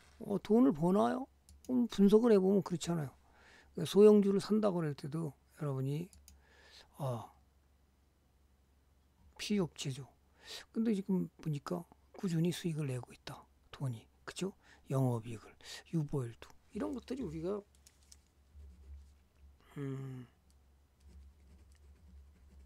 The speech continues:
종목을 보면서 분석해서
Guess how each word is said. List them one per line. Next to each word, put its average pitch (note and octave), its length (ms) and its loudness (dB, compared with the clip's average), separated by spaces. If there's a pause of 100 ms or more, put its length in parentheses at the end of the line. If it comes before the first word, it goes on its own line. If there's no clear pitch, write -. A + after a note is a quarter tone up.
(1900)
종목을 F#3+ 400 0
보면서 D#3 300 -4
분석해서 E3 840 -6